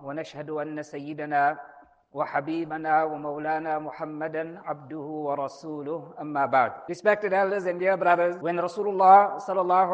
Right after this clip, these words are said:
alayhi wa sallam described this ummah and when he spoke about the relationship that the members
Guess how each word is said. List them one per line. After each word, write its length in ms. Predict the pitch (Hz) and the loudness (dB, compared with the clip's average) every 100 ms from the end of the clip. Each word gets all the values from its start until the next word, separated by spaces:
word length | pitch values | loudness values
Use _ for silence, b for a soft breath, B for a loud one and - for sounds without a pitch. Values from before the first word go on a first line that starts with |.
| 170 | 0
alayhi 260 | 180 175 | -2 -4
wa 100 | 175 | -4
sallam 480 | 175 196 190 190 190 | -4 -4 -2 -2 -4
described 760 | 165 - 175 180 190 190 - - | -10 0 6 8 8 4 -8 -10
this 160 | 170 - | -10 -8
ummah 600 | 190 180 175 180 - - | -8 0 4 4 2 -2
and 340 | 175 185 202 185 | 10 10 10 0
when 160 | 190 | -6
he 80 | 190 | -6
spoke 320 | 185 220 226 | -6 -2 -2
about 560 | 208 190 190 196 196 - | 0 4 6 6 2 -8
the 100 | 180 | -4
relationship 880 | 175 185 226 - 214 202 202 190 - | -2 0 -2 -4 -14 -12 -10 -10 -2
that 460 | 180 185 185 - 160 | 2 2 0 -12 -12
the 40 | |
members 480 | 175 208 214 208 | -6 -4 -4 -6